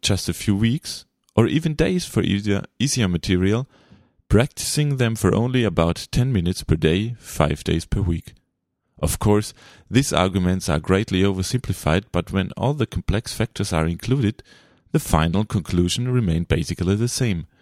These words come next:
Good practice methods can make the difference between a lifetime of frustration and wonderful rewards within a few months. This book discusses many more efficiency principles,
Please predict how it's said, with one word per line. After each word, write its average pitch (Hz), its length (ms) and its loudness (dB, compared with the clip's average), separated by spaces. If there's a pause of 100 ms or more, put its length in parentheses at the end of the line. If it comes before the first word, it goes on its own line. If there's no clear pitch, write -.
(760)
Good - 240 2
practice - 420 0
methods 139 480 -2
can 85 240 -4
make 101 260 0
the 123 100 -2
difference 104 640 -2
between 92 360 -4
a 80 200 -2
lifetime 98 680 -2
of 82 100 -2
frustration 85 840 -4 (360)
and 80 160 -2
wonderful 120 400 2
rewards 87 600 0 (100)
within 101 260 0
a 76 60 0
few 98 260 0
months. 87 380 -2 (640)
This 113 260 2
book 143 300 2
discusses 90 600 0
many 104 360 2
more 95 340 2
efficiency 113 560 0
principles, 90 840 -2